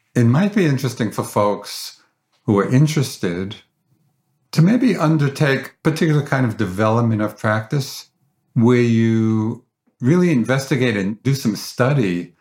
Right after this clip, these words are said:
of each of the steps of the Eightfold Path. And maybe, you know, could be an eight-month project. And for a month at a time, really just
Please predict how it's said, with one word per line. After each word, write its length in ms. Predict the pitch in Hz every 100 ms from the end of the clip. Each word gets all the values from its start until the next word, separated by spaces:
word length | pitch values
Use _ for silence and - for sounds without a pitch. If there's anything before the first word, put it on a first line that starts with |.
| _ _ _
of 260 | 120 95 -
each 380 | 127 151 156 -
of 220 | - 101
the 60 | 101
steps 540 | - - 107 95 -
of 160 | 110 90
the 140 | 98
Eightfold 420 | 92 87 98 90
Path. 400 | - 87 82 - _ _ _ _ _ _ _
And 140 | 135
maybe, 260 | 160 180 190
you 260 | 180 180 170
know, 360 | 139 131 131 _ _ _ _
could 180 | - 147
be 140 | 156
an 100 | 156
eight-month 540 | 165 160 156 143 135 -
project. 580 | 143 135 87 - - _ _ _ _ _ _ -
And 540 | 117 107 104 104 - - _ _ _ _ -
for 200 | - 120
a 60 |
month 320 | 120 127 135 135
at 80 |
a 60 | 113
time, 640 | 113 135 135 135 101 101 - _ _
really 300 | 135 190 233
just 460 | 226 170 - -